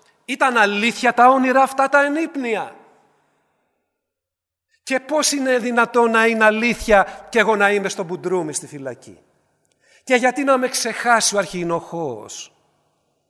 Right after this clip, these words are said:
Και φαντάζεστε αυτά τα δεκατρία χρόνια και ιδιαίτερα τα τελευταία δύο που τον ξέχασε ο αρχιενοχός,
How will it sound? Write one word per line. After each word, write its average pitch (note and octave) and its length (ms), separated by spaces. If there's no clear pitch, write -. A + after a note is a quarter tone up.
Και C3+ 120
φαντάζεστε F3 560
αυτά F3 180
τα F3 120
δεκατρία F3 580
χρόνια F#3+ 320
και - 240
ιδιαίτερα F3 1080
τα F3+ 140
τελευταία G3 600
δύο G#3 400
που A#3 100
τον A3 160
ξέχασε A#3+ 500
ο G#3 40
αρχιενοχός, F3+ 720